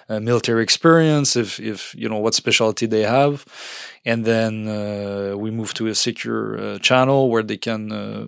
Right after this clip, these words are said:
put their, uh, uh, their informations. So, uh, now, right now, it's, it's a good time because we are moving under contract. We, we, because we've been moving from, uh, uh,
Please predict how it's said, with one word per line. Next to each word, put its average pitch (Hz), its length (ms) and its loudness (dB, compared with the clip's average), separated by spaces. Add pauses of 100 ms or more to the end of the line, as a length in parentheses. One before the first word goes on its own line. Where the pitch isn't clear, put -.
(160)
put 104 240 -6
their, 101 280 -6
uh, 98 300 -10
uh, 98 220 -8
their 110 200 4
informations. 110 720 -4 (420)
So, 117 420 4
uh, 113 400 2
now, 127 180 8
right 120 300 6
now, 113 440 2 (220)
it's, - 300 0
it's 123 160 -2
a 127 60 4
good 117 220 0
time 143 380 0
because 104 560 -2 (140)
we 117 160 2
are 117 180 8
moving 117 440 0
under 110 260 0
contract. 123 680 2
We, 107 260 -4
we, 104 640 -8 (200)
because 117 300 0
we've 123 220 2
been 139 160 6
moving 127 460 2 (340)
from, 113 420 0
uh, 107 40 -4
uh, 104 720 -4